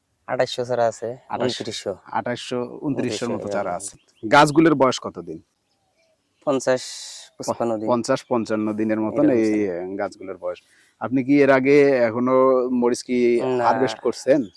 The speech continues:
Speaker 1: আজকে প্রথম, ওই যে
Speaker 2: আমরা
Speaker 1: হারভেস্ট
Speaker 2: দেখলাম
Speaker 1: করতেছি,
Speaker 2: যে আপনি,
Speaker 1: প্রথম,
Speaker 2: আহ,
Speaker 1: জি।
Speaker 2: হারভেস্টটা চলতেছে।
Speaker 1: জি, আজকে
Speaker 2: আজকে
Speaker 1: প্রথম।
Speaker 2: প্রথম হারভেস্ট।
Speaker 1: জি।
Speaker 2: কি পরিমাণ আপনার ইনভেস্ট এ যাবত গেছে? আপনার আইডিয়া?
Speaker 1: ষাট সত্তর হাজার টাকা।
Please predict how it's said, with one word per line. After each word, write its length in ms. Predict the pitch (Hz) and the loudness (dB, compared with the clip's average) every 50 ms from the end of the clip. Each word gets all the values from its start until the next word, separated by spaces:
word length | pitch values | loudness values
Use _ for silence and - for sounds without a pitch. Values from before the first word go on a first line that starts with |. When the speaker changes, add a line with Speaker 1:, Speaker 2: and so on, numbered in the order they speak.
| _ - - | _ -18 -18
Speaker 1:
আজকে 280 | 117 - - - 120 | -18 -14 -10 -10 -10
প্রথম, 300 | 113 - 127 - 127 123 | -8 -10 -8 -6 -4 -4
ওই 100 | 120 117 | -4 -4
যে 120 | 113 113 110 | -4 -4 -4
Speaker 2:
আমরা 240 | 104 107 123 127 127 | -4 -4 -2 -2 -2
Speaker 1:
হারভেস্ট 80 | 123 | -2
Speaker 2:
দেখলাম 320 | 127 127 - - 139 139 131 | -2 -2 0 0 0 0 2
Speaker 1:
করতেছি, 120 | 123 135 | 2 2
Speaker 2:
যে 40 | 131 | 2
আপনি, 220 | 123 120 123 131 | 2 0 -2 0
Speaker 1:
প্রথম, 140 | 127 113 120 | 0 0 2
Speaker 2:
আহ, 340 | 123 120 113 107 107 104 98 | 2 2 2 2 0 0 -2
Speaker 1:
জি। 100 | 95 95 | -2 -4
Speaker 2:
হারভেস্টটা 500 | 95 101 107 110 113 - - - 123 110 | -4 -6 -4 -6 -8 -8 -6 -6 -6 -6
চলতেছে। 360 | - - 120 110 101 110 107 | -2 -2 -2 -2 -2 -4 0
Speaker 1:
জি, 60 | 107 | 2
আজকে 260 | 110 107 - - - | 2 2 2 4 6
Speaker 2:
আজকে 120 | 147 147 143 | 6 8 6
Speaker 1:
প্রথম। 160 | - - - | 6 2 2
Speaker 2:
প্রথম 280 | 135 131 - 143 135 131 | 2 4 4 4 4 4
হারভেস্ট। 460 | 120 107 107 92 87 82 - - - | 4 2 -2 -4 -8 -10 -12 -12 -16
Speaker 1:
জি। 500 | - - _ _ _ _ _ _ - 147 - _ | -20 -20 _ _ _ _ _ _ -18 -18 -10 _
Speaker 2:
কি 80 | - 160 | -4 0
পরিমাণ 380 | 139 156 160 156 156 156 147 | 2 4 6 6 6 6 4
আপনার 280 | 143 127 131 139 135 127 | 2 2 0 0 0 2
ইনভেস্ট 500 | 139 131 127 113 127 127 - - - - - - _ _ | 2 2 2 2 0 -2 -2 -6 -10 -18 -20 -20 _ _
এ 120 | 147 151 | 2 6
যাবত 300 | 135 147 143 139 143 - | 6 8 6 6 4 4
গেছে? 340 | 135 131 113 107 - - 107 | 2 2 0 -2 -2 -4 -4
আপনার 300 | 101 101 123 113 113 110 | -4 -2 -2 -2 -2 -2
আইডিয়া? 400 | 117 110 110 110 117 117 117 117 | -2 -2 -2 -2 -2 -2 -4 -6
Speaker 1:
ষাট 40 | - | -6
সত্তর 120 | - 117 | -6 -6
হাজার 160 | 113 110 110 - | -4 -4 -4 -6
টাকা। 300 | - 110 107 107 104 104 | -6 -6 -4 -4 -4 -6